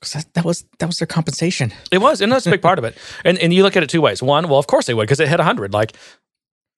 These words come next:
Speaker 2: you have to
Speaker 1: Yeah.
Speaker 2: take your profits at some point, right? But on the other hand, maybe they know that the gig's gonna be up soon. <laughs>
Speaker 1: No. I, I think, you know, they, they,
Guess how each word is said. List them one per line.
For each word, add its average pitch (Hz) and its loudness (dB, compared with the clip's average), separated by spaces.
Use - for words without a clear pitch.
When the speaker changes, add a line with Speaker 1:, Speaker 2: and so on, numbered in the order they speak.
Speaker 2:
you 156 4
have 165 2
to 135 0
Speaker 1:
Yeah. 151 0
Speaker 2:
take 185 0
your 175 -2
profits 196 0
at 123 -8
some 127 -4
point, 113 -2
right? 139 -2
But 143 2
on 147 2
the 151 2
other 240 0
hand, 127 -2
maybe 143 2
they 147 2
know 139 4
that 139 -2
the 127 -2
gig's 143 0
gonna 156 2
be 143 2
up 151 2
soon. 98 -8
<laughs> - 0
Speaker 1:
No. 107 0
I, 170 0
I 143 0
think, 165 -4
you 156 0
know, 139 2
they, 127 0
they, 120 -2